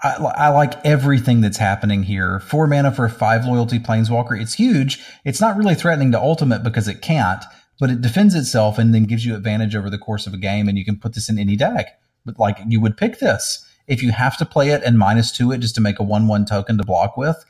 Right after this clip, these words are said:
it's actually not that bad. You've still got a three loyalty planeswalker that can start drawing you cards next turn.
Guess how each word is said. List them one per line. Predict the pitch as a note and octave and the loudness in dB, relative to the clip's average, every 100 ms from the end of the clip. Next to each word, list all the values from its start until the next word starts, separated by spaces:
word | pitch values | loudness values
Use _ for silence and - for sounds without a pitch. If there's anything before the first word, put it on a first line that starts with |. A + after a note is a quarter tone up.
| _ _ _ | _ _ _
it's | - | -4
actually | C3 - D4 | -2 -2 2
not | C4+ B3+ B3 | 4 4 4
that | C4 - | 0 2
bad. | D#3 C#4 G2+ G2 | 2 2 0 -2
You've | G#2 | -4
still | - D3 | -2 0
got | E3 | 0
a | |
three | C3 D3+ D3 | 2 0 0
loyalty | C#3 C#3 C3+ | 0 0 0
planeswalker | A#2+ A#2 C#3 D3 G2+ - | -2 0 0 0 -2 -2
that | G2 | -4
can | G2 | -4
start | G2+ G#2+ G#2+ | -4 -2 -2
drawing | A2 G#2 A2+ | 0 2 2
you | A2 | 0
cards | - A2+ C#3+ C#3+ | 0 0 0 -2
next | F#2 F2+ - | -4 -4 -8
turn. | E2 E2+ F2+ | -6 -6 -10